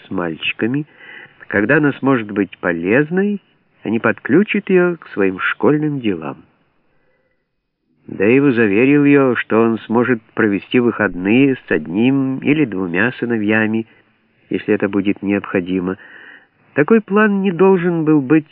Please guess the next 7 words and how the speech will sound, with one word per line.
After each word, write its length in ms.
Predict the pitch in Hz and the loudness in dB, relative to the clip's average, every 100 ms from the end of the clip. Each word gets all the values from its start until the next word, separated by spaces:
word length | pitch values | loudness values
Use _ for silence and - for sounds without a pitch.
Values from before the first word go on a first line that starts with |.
| - - - | -18 -20 -8
постоянным. 840 | 147 - 185 170 92 78 73 - - _ _ _ _ | -8 -2 2 2 0 -8 -12 -14 -18 _ _ _ _
Если 400 | - 175 170 160 - | 0 0 0 0 0
рабочее 560 | 135 143 151 127 123 | 0 2 0 0 -2
расписание 680 | 120 - 127 - 120 107 101 - | -2 -4 -6 -2 0 0 -4 0
Сэлли 360 | 98 76 71 78 | 0 0 -4 -4
менялось, 540 | 95 151 196 185 170 - _ _ _ _ _ _ | -2 0 0 -2 -6 -14 _ _ _ _ _ _
они 320 | 113 170 208 | 0 2 2